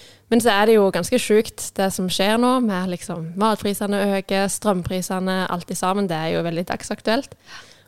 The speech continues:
Og vi har et vennepar som, eh, er grønnsaksbønder, som ikke kan ta opp, jeg tror det er sånn,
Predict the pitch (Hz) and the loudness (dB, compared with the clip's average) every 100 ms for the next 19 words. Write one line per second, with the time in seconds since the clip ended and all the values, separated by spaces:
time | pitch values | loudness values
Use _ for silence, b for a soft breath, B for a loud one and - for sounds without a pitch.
0 | - 196 190 180 175 170 185 180 170 - | 0 4 4 4 2 0 -2 -4 -4 -6
1 | 170 - 190 226 220 - 180 175 170 - | -4 -4 0 0 0 -4 -6 -4 -4 -4
2 | 185 _ B B B B - 170 151 185 | -6 _ B B B B -6 -4 -4 -6
3 | - - 202 233 254 - - 190 180 170 | -6 -2 2 2 0 -8 -8 -4 -2 -4
4 | 180 196 180 - 175 190 - 185 175 165 | -6 -6 -6 -6 -6 -4 -4 -4 -2 -2
5 | 170 | -4